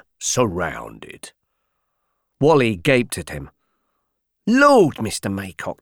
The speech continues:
didn't you know? I thought you'd have met the inspector when you came back from your supper."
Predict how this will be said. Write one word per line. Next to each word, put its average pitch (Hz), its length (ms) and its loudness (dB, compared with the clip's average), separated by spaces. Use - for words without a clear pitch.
didn't 254 260 0
you 269 140 2
know? 165 420 2
I 202 120 4
thought 170 300 2
you'd 180 200 2
have 170 80 4
met 202 240 2
the 160 180 0
inspector 196 600 -2
when 214 160 2
you 226 160 0
came 214 300 0
back 214 240 0
from 240 180 2
your 254 160 4
supper." 202 540 -2